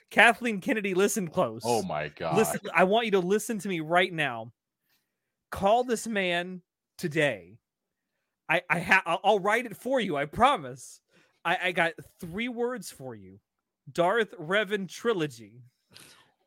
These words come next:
Speaker 2: Bro, that's, that's high stakes.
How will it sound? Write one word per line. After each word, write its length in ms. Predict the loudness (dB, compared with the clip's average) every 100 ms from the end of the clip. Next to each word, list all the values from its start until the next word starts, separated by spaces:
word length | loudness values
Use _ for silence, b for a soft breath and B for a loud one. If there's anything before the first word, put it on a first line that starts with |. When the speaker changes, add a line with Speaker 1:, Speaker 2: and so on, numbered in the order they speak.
| -16 _ _ _ _ b b b b b b
Speaker 2:
Bro, 320 | 4 6 6
that's, 560 | 4 6 4 4 -10 -12 -12 _ b b b -6
that's 260 | -4 0
high 180 | 4 4
stakes. 760 | 4 -2 -2 -2 -4 -16 -18